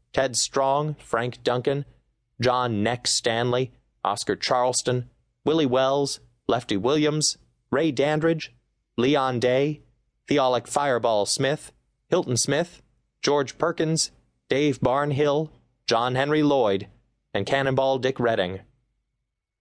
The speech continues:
They'd always had to listen to that same old sentence. "If you were only white so you could be in the majors." If you were only white. That oppressed me too, but it was gone.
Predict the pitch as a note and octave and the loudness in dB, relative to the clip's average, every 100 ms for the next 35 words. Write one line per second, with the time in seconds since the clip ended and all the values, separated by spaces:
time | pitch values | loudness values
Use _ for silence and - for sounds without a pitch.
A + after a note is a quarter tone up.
0 | _ _ _ _ _ _ _ _ - A2+ | _ _ _ _ _ _ _ _ -2 0
1 | B2 B2+ C3+ B2 B2+ B2+ G#2 F#2 F#2 - | 0 0 0 0 0 0 0 0 0 0
2 | C3 A#2 G#2 F#2+ B2 - F#2+ - - _ | -2 0 0 0 -2 -2 -4 -4 -6 _
3 | _ _ _ _ _ _ - C#3 F3+ E3+ | _ _ _ _ _ _ -8 -4 0 2
4 | F3+ A3 A#3+ G3+ F3 D#3+ A#2 - A2 G#2+ | 2 2 2 2 2 0 0 -2 -2 -2
5 | A2 B2+ D3 C#3 C3+ A#2 G2 F#2 F2 - | -2 0 2 0 0 0 0 0 -2 -6
6 | - _ _ _ _ _ _ _ _ _ | -12 _ _ _ _ _ _ _ _ _
7 | _ _ _ _ _ _ _ - - G#2+ | _ _ _ _ _ _ _ -6 -4 0
8 | G2 F#2+ G#2+ A#2 G2+ G#2 G#2+ F#2 - - | 2 2 2 2 0 2 0 -2 -6 -20
9 | _ _ _ _ _ _ - F3 D3 E3 | _ _ _ _ _ _ -4 -2 -2 -2
10 | C#3+ - D3+ C3 - D#3 A2 G2 G#2 G2 | -2 -2 0 0 2 2 2 0 0 0
11 | B2+ B2 G#2 F2 | 0 0 0 -4